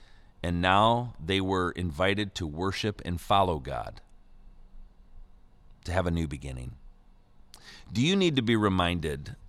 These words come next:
that God offers you a new beginning in Jesus Christ? Have you said yes to him? Have you said yes to his plans and purposes for your life? And where do you need a first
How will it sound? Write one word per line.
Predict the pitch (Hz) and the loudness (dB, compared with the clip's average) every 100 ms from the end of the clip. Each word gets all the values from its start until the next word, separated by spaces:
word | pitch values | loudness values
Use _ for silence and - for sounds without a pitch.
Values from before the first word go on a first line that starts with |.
| - | -6
that | 90 90 90 | -2 -2 -2
God | 92 95 95 87 - | 2 4 4 2 0
offers | 92 90 - 90 82 | 2 2 0 -2 -2
you | 85 92 85 80 85 - | -2 0 2 0 -4 -4
a | 85 | -2
new | 87 92 | 2 2
beginning | 87 92 80 87 76 71 78 87 - | 2 -2 -2 -4 -6 -8 -10 -10 -12
in | - 87 76 | -8 -6 -6
Jesus | 85 82 80 - | -6 -8 -10 -10
Christ? | 80 65 - - - - - - - _ - - - - _ - - 117 | -8 -8 -8 -14 -18 -20 -20 -20 -20 _ -20 -20 -20 -20 _ -20 -4 0
Have | 127 | 2
you | |
said | 131 147 117 | 4 4 4
yes | 127 - | 2 0
to | - | -4
him? | 67 - - - - - - - _ _ - | -10 -12 -16 -20 -20 -20 -20 -20 _ _ 0
Have | 101 98 | 2 4
you | 101 | 2
said | - 104 90 | 2 0 4
yes | 117 127 - | 4 4 4
to | 123 | 2
his | 110 | 2
plans | - 110 117 107 | 2 2 2 2
and | 113 | 0
purposes | - 175 - - 82 | 2 0 0 -2 -4
for | - | -6
your | 69 65 | -8 -8
life? | - - - - - _ - _ _ _ _ _ _ _ _ _ _ _ - _ _ _ _ - | -8 -10 -14 -20 -20 _ -20 _ _ _ _ _ _ _ _ _ _ _ -20 _ _ _ _ -4
And | 107 110 | -2 2
where | 135 165 | 4 4
do | 175 | 4
you | 160 127 | 4 4
need | 113 113 110 104 | 6 4 2 0
a | 98 | -6
first | - - 113 110 - - | -6 0 0 0 -4 -8